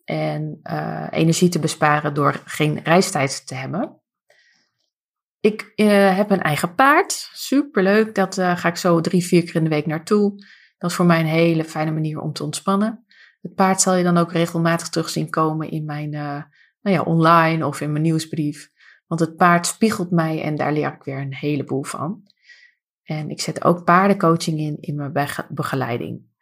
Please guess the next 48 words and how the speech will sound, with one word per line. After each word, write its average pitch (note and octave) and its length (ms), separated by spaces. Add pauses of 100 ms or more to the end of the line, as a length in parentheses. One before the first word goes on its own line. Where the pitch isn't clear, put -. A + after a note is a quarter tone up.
(540)
Maar F3+ 200
hoe A#3+ 160
ben E4 140
ik D4+ 80
nou C4 160
gekomen B3 420
tot F#3+ 160
het F3 120
starten A#3 360
van E3+ 140
H D#3+ 200
S F3 100
P - 60
en D#3 220
Werk? - 380 (540)
Nou, - 160
ik - 80
begin A#3+ 240
even A3+ 220
bij G3+ 100
het F3+ 100
begin. C4 460 (460)
Ik A3 220
ben A3 180
opgegroeid A3 420
in F#3 100
Harderwijk F#3 500
samen G3+ 280
met F#3 140
mijn F3 120
zusje A3+ 400
Ilse, G#3+ 420
die F3 120
is F3 120
anderhalf F3 380
jaar C#3+ 160
jonger. A3+ 420 (520)
En F3+ 400
daar D#3+ 160
zaten E3 220
wij D3+ 100
op - 60
de - 80
basisschool. G#3 640
Nou, F3 220
hele G3 240
fijne D#3+ 320
tijd. A#3+ 500